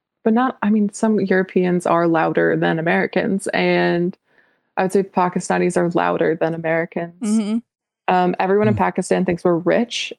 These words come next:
Speaker 1: even though my experience is I'm usually the brokest friend of the group.
Speaker 3: Mm, okay.
Speaker 1: But it
Speaker 2: Preach.
Speaker 1: works out because the boys pay for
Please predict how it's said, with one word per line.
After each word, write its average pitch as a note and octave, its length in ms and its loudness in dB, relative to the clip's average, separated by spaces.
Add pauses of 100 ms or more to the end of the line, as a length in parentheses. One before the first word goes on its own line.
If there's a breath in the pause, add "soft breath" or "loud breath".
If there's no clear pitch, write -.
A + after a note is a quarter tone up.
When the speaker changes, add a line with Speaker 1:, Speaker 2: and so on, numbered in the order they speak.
Speaker 1:
even F#3 260 2
though F3+ 240 2
my F3+ 180 0
experience F#3 400 -2
is F3+ 120 0
I'm F3 200 0
usually F3 380 0
the E3 120 0
brokest E3+ 520 -2
friend F3 320 -2
of F3+ 80 -6
the F3 80 -4
group. F#3 340 -2 (340)
Speaker 3:
Mm, B2 340 0
okay. G#2 360 -2 (520)
Speaker 1:
But F#3+ 120 0
it F#3 40 6
Speaker 2:
Preach. F#3+ 140 2
Speaker 1:
works F3+ 240 0
out F3+ 220 0
because F3+ 520 0
the - 120 0
boys E3+ 400 0
pay E3 180 0
for E3 200 -2